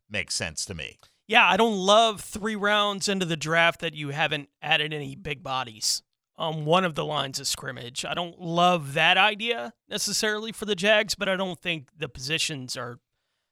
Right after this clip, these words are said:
Speaker 2: out of bounds,
Speaker 1: Well, all right,
Speaker 2: certainly.
Speaker 1: let's see if we can find some big bodies for you here. Um, not gonna get much help on the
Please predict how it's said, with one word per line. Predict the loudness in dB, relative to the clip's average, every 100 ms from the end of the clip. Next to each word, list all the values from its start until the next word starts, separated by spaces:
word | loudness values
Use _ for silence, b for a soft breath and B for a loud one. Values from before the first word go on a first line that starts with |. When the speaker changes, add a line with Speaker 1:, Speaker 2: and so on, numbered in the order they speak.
| _ _
Speaker 2:
out | -2 -2
of |
bounds, | -2 -2 -4 -4 4
Speaker 1:
Well, | 6 6 4
all | 6
right, | 6
Speaker 2:
certainly. | 4
Speaker 1:
let's | 0 0
see |
if | 0
we | -2
can | -2
find | 2 2 0
some | 0
big | 0 2
bodies | 2 2 2 -2 -8 -8
for | -4 -2
you | 0 -2
here. | -4 -4 -4 0
Um, | 2 2 0 -2 -6 -12 -8
not | 2 2 2
gonna | 0
get | -4 -2
much | -4 -2
help | -2 -2
on |
the | -2